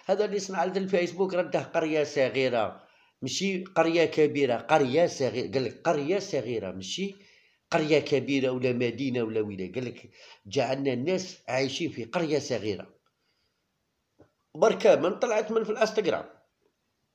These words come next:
عروسي مركامن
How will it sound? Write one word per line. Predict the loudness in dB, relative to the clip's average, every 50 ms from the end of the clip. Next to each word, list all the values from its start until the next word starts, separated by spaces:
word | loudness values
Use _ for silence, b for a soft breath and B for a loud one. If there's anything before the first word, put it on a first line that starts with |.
| _ _ _ _ _ _ _ _ _ _ _ _ _ _ _ _ _ _ _ b b b b b b
عروسي | 6 8 8 8 6 6 2
مركامن | 2 2 2 4 4 4 4 4 0 -2 -4